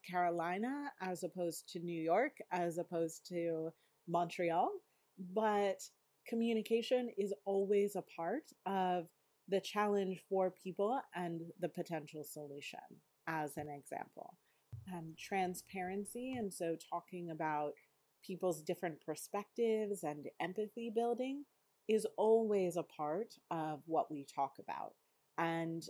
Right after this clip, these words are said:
I would say, personally, that race and ethnicity, above and beyond many other things, is also one of those commonalities that may look different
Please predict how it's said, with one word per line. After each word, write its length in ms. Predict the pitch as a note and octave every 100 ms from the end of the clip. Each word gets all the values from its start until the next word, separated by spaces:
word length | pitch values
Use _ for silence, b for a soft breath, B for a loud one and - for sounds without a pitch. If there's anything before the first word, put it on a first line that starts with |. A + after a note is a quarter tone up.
| -
I 240 | E3 G3
would 260 | B3+ A3+ D#3
say, 460 | - B2 A2+ C#4+ C#4 -
personally, 680 | E3 - - C#3 D#3 C4+ - _ _ _ _ _ _ _ - F#3
that 240 | F#3+ F3 - D3+
race 340 | F#4 G4+ -
and 80 | E3+
ethnicity, 680 | D#3+ E3 D#3+ E3 G3 B3 F4 - _ _ _ F#3
above 500 | D#3+ - G3 G3+ G3+
and 180 | F3+
beyond 640 | D#3+ D#3+ D3+ D3+ E3 G3 F#3
many 300 | E3+ E3 E3 -
other 240 | D#3 F3+ F3+
things, 400 | A#3+ B3 B3+ - -
is 400 | F#3+ F3+ F3 E3 -
also 560 | - F#3+ G3 G3 D#3+ D#3 D#3
one 200 | E3 E3+
of 140 | D#3
those 280 | D3 D3+ - -
commonalities 840 | E3+ D#3 C#3+ C#3+ F3 G#3 C4 D4+ - b b -
that 240 | F#3+ -
may 260 | F#3+ F#3 E3+
look 320 | F3 C4 F4 - A3+
different 540 | B3 A#3 A3+ A3+ A3